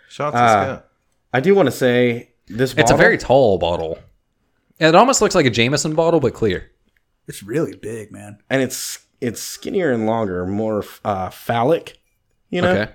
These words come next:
Speaker 3: yeah.
Speaker 2: Uh,
Speaker 1: Milagro.
Speaker 2: it does have a, it has a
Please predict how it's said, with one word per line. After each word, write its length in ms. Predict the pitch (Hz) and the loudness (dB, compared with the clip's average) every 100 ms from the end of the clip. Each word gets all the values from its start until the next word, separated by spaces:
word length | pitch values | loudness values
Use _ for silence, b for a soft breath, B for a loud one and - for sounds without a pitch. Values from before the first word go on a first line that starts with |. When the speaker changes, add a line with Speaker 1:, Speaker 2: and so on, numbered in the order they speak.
| - | -8
Speaker 3:
yeah. 220 | 104 117 - _ 110 | -8 -8 -10 _ -4
Speaker 2:
Uh, 40 | |
Speaker 1:
Milagro. 600 | 113 107 127 123 110 101 - _ _ _ - | 0 2 0 -2 -6 -8 -14 _ _ _ -4
Speaker 2:
it 80 | 131 | 4
does 200 | 175 185 | 4 6
have 200 | 160 135 | 2 2
a, 380 | 117 107 104 - _ | 2 2 0 -6 _
it 100 | 123 | -2
has 240 | 127 139 | 0 0
a 280 | 123 104 107 | 2 0 0